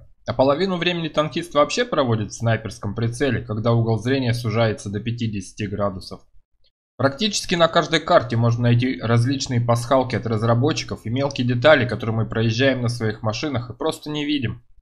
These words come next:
А ведь самые интересные вещи на карте находятся вне поля зрения. В домах расставлена мебель, висят ковры и фотографии. Некоторые детали вообще находятся за пределами карты,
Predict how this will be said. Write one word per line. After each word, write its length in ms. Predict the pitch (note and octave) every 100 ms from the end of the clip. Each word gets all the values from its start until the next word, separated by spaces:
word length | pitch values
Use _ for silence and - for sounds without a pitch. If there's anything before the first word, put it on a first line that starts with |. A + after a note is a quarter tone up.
| _
А 100 | A2+
ведь 160 | B2+ B2
самые 360 | D#3+ E3 D#3 C#3+
интересные 480 | C#3 C#3+ C#3+ C3
вещи 320 | B2+ D3 - B2+
на 100 | B2
карте 300 | C3 - B2+
находятся 540 | A#2+ B2+ B2 A#2 G#2
вне 260 | A2 C3+ D#3
поля 320 | - G#2+ G2
зрения. 420 | G2+ F#2 F2 F2 - - - - - - _ -
В 20 |
домах 280 | A#2 F3+ -
расставлена 560 | D#3 - C3 B2+ B2 A#2+
мебель, 420 | A#2+ A#2 A#2 G2+
висят 320 | A2+ D3 C#3+
ковры 400 | - B2+ G2 B2+
и 140 | B2+
фотографии. 840 | - A2 G2+ G2+ G#2+ A2 F#2+ - - - - _
Некоторые 500 | A2 C3+ - D3 D3+
детали 240 | D3+ C#3+ C#3
вообще 340 | C#3 - D#3+
находятся 480 | E3 E3 D#3+ D3+ D3
за 100 | C#3+
пределами 520 | D3 C#3+ C#3+ C3 C3
карты, 480 | B2 C3 A#2 G2+